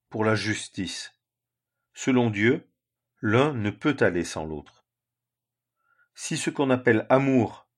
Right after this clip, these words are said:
existe sans la justice pratique, ce ne sera, en réalité, qu'une disposition d'esprit faible et relâchée qui tolérera toute espèce d'erreur et de mal. Et si ce qu'on appelle justice existe sans l'amour,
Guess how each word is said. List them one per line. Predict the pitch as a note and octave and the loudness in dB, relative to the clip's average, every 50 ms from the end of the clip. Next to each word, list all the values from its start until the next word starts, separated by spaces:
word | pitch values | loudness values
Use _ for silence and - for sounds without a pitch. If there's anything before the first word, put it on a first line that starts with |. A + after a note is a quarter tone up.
| _ _ _ | _ _ _
existe | A#2 A#2 G#2+ G2+ G#2 A#2 C3+ B2+ - - - F#2 | -4 -4 -4 -4 -4 -4 -4 -4 -6 -8 -8 -8
sans | - - - C#3 | -8 -2 -2 0
la | C#3 C3 B2+ | 4 4 4
justice | G#2 G#2+ G#2+ - - - G#2 - | 2 2 -4 -6 -6 -8 -8 -8
pratique, | - _ - G2+ - - - C#3 D#3 - - - _ _ _ _ _ _ _ _ _ _ _ _ _ _ _ _ | -8 _ -6 -6 -6 -4 -6 -6 -6 -8 -14 -20 _ _ _ _ _ _ _ _ _ _ _ _ _ _ _ _
ce | - - B2+ | -6 0 2
ne | C3 C3 | 2 2
sera, | B2 B2+ - C3 A2+ G#2+ B2 D3 F3 - _ _ | 2 2 0 0 0 2 0 0 -2 -6 _ _
en | - G2 F#2+ | -6 -4 -2
réalité, | F2+ G#2 G#2 G2+ G2 G2+ G2 G2 - - C3+ D3 D3 - _ _ _ _ _ _ _ _ _ | 0 2 2 4 2 2 -2 -6 -4 -4 -4 -4 -4 -8 _ _ _ _ _ _ _ _ _
qu'une | _ - D#3 D#3 D3 C3 | _ -2 -2 2 2 0
disposition | A#2 A2+ C3 B2+ - - - D3+ C3 C3 B2+ - - C#3 | 0 0 -4 -6 -8 -4 -4 -4 -4 -4 -6 -6 -4 -2
d'esprit | B2+ B2 B2 A#2+ - - - A2+ F#2+ | -2 -2 -2 -4 -6 -8 -6 -6 -6
faible | - - - C#3+ D3 B2+ A2+ | -4 -2 0 0 0 2 2
et | G2+ | 2
relâchée | F#2+ G#2 B2 A#2 G#2+ F#2+ - - - - A#2 A#2 C3 C3 - _ _ _ _ _ | 2 2 2 2 2 2 0 -4 -6 -4 -2 -2 -2 -4 -8 _ _ _ _ _
qui | - - A2+ | -8 -8 -2
tolérera | - D3 D3 C#3+ D3 C3 G#2+ A2 G#2 G2+ G#2 G2 | 2 2 4 6 4 4 2 0 0 2 2 0
toute | - - C3+ B2+ - | 0 -4 -8 -4 -2
espèce | B2 A2 - - D3 D3+ C3 B2 A2 | -4 -4 0 2 2 2 2 0 0
d'erreur | G2 G#2 G2 A2+ C3+ D3 C#3 | 0 2 2 2 0 -2 -2
et | G#2+ | -4
de | F#2 F#2 | -4 -4
mal. | F2+ F2 E2+ E2+ D#2+ D2+ C#2+ - _ _ _ _ _ _ _ _ _ _ _ _ _ _ _ _ _ _ _ _ _ _ | -4 -2 -2 -2 -4 -4 -8 -12 _ _ _ _ _ _ _ _ _ _ _ _ _ _ _ _ _ _ _ _ _ _
Et | A2+ G#2+ | -8 -8
si | - - D3 | -6 -8 -6
ce | - - D#3 | -4 -2 -2
qu'on | D3 - D#3 C#3+ | 0 0 2 2
appelle | C3+ B2+ - C3+ A#2 A2+ | 2 4 4 4 4 4
justice | G#2+ A2+ B2+ C3 C3 - - - C#3+ C#3 B2 A#2 - - - - - - _ | 0 -2 -2 -2 -2 -6 -8 -6 -4 -4 -4 -4 -6 -8 -8 -10 -14 -18 _
existe | - A#2 A2+ G#2+ G#2+ A#2+ B2+ B2+ - - G#2 | -6 -6 -4 -4 -4 -4 -4 -4 -6 -6 -6
sans | F#2+ - - G#2+ F#2+ | -6 -2 -2 0 0
l'amour, | F#2 F2+ F#2 G2+ A#2 C#3 D3 - - | 0 0 0 0 -2 -2 -2 -4 -10